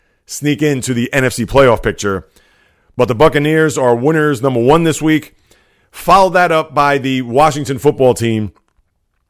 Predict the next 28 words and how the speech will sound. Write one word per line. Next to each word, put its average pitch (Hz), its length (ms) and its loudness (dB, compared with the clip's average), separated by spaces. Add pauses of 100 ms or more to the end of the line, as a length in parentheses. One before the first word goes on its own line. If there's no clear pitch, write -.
(200)
because 120 260 0
last 175 240 2
week, 151 160 -2
if 135 100 -2
you 131 80 -2
remember, 127 680 -2
they 139 200 0
had 156 140 0
a 135 160 0
Monday 165 380 -2
afternoon 151 340 -4
affair 151 260 -2
in 123 180 -8
Pittsburgh 160 580 -2
where 135 280 2
they 127 420 -2 (320)
upset 170 340 0
the 147 60 -6
Steelers, 156 720 0 (280)
coming 151 220 -2
off 160 120 0
the 139 100 -4
heels 151 260 -2
of 139 80 -2
the 123 60 -8
Giants 143 440 -4
upsetting 143 380 -4
Seattle 147 640 -2